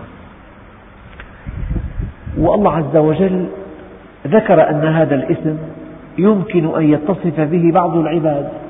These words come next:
والدليل هل ذكر الله عز وجل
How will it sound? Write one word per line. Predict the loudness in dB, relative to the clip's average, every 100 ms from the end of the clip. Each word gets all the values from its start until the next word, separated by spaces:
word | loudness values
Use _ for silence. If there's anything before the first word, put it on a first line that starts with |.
| -4
والدليل | -2 2 2 2 0 -4 -12 -16 -18 -20 -20 -20 -20 -20 -20 -20 -20 -20 -20 -20 -20 -4
هل | 0 2 2
ذكر | 2 2
الله | 2 2 2 2 0
عز | -2 0
وجل | 0 0 0 -2